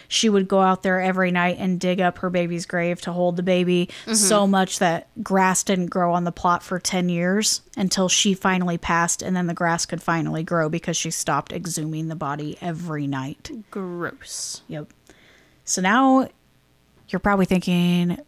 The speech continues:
Speaker 1: "What happened to Lester?" I'll tell you what happened to baby Lester.
Speaker 2: All right.
Speaker 1: Baby Lester's real name was Paul Lester, and he was a child of Oletha and Harley Lester. And they said that Paul passed away after only a few breaths.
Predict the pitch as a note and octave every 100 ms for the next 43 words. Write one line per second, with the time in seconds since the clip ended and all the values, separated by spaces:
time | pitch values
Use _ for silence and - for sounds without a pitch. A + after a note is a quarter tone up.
0 | - A3 A3+ A#3+ A#3 G#3+ A3 A#3 - D#3
1 | - _ _ - F#3 F#3 E3 C3+ E3+ G3
2 | D#3 D#3+ D3 D#3+ D3+ - - _ - G3+
3 | G3+ G3 F#3+ - - _ _ - A3 C4
4 | B3+ B3+ - B3 G#3 A3 G#3+ G#3 G3 F#3
5 | - F#3+ F3+ F3 D3+ - C#3 D3+ - -
6 | - - - E3+ F3+ F3 E3+ E3+ F3+ E3+
7 | F3 F#3+ F3+ - F3 E3 E3+ G#3+ - D#4
8 | E4 _ _ - F3+ E3+ - A#3 C#4+ C#4
9 | A#3+ F#3+ - D#3+ C3+ _ _ _ _ _
10 | _ _ _ _ G3+ F#3+ F3+ F3+ F3 G3+
11 | F#3 - G3 F#3+ F3+ - - G3 G#3 G#3+
12 | - G3 G3 G#3 F#3+ F#3+ F#3+ F#3+ F#3 G3
13 | E3 F#3 G#3 G3+ - - F#3+ F#3 F3 D#3+
14 | - - -